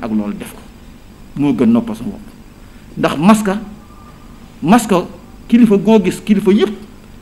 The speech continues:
tey kilifa goo dem, tey fab nag kaalaam laxas ci bopp. Ñee ngi toog seen kër yi. Ñun ñi nga xam ne ay taalibe la,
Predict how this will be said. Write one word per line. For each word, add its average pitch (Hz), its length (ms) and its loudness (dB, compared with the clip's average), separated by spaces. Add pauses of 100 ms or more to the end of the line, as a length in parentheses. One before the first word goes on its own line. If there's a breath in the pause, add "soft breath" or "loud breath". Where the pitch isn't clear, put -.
tey 170 160 0
kilifa 160 260 -4
goo 160 180 -2
dem, 143 180 -2 (760)
tey 135 120 2
fab 170 180 -6
nag 151 220 -4
kaalaam 120 380 -2 (560)
laxas 110 280 -6
ci 107 80 -10
bopp. 98 140 -10 (480 loud breath)
Ñee 147 160 2
ngi 139 100 2
toog 123 160 -2
seen 107 160 -4
kër 110 140 -8
yi. - 140 -14 (1120)
Ñun 220 200 8
ñi 240 80 6
nga 220 100 6
xam 185 120 0
ne 180 60 -4
ay 185 120 2
taalibe 139 300 4
la, 156 80 -2